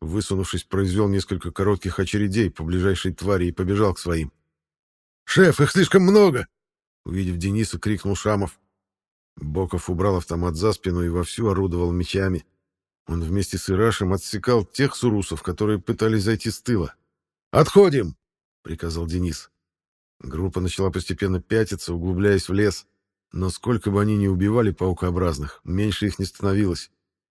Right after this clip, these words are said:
в отличие от патронов, что таяли на глазах.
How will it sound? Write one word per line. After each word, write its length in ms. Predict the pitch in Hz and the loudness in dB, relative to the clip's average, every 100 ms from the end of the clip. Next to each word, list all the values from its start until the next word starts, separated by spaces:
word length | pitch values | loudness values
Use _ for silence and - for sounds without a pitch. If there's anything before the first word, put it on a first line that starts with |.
| _ - | _ -8
в 80 | |
отличие 400 | 87 - 113 - | -6 -4 -4 -2
от 100 | 104 | -2
патронов, 580 | - 85 95 95 90 - | -2 -2 0 0 -2 -6
что 160 | - 95 | -6 -6
таяли 400 | - 95 90 87 | 0 0 2 0
на 140 | 87 | 0
глазах. 480 | 90 95 92 92 | 0 2 0 -2